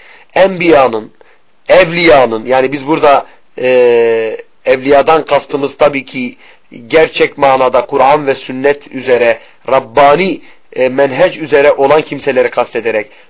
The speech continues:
bunların Allah katında gerçekten bir değeri olduğunu, e, ifade etmekteyiz. Ancak fakirlerin cahına gelince de bunların insanlar yanında,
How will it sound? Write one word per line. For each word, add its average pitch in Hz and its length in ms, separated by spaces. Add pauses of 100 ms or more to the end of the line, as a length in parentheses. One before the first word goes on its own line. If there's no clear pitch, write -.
(120)
bunların 196 300
Allah 196 360
katında 175 360
gerçekten 185 680
bir 170 180
değeri 165 260
olduğunu, 123 760 (380)
e, 127 340
ifade 139 460
etmekteyiz. 123 840 (300)
Ancak 185 460 (200)
fakirlerin 214 800
cahına 185 500
gelince 170 500
de 123 240 (420)
bunların 190 580 (360)
insanlar 190 580
yanında, 147 680